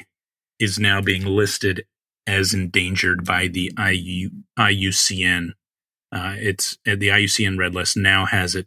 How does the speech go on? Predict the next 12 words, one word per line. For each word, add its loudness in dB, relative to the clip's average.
as 0
an -2
endangered -4
species. -6
Um, -2
and 2
we've 4
all 4
been 2
hearing 4
about, 2
um, -4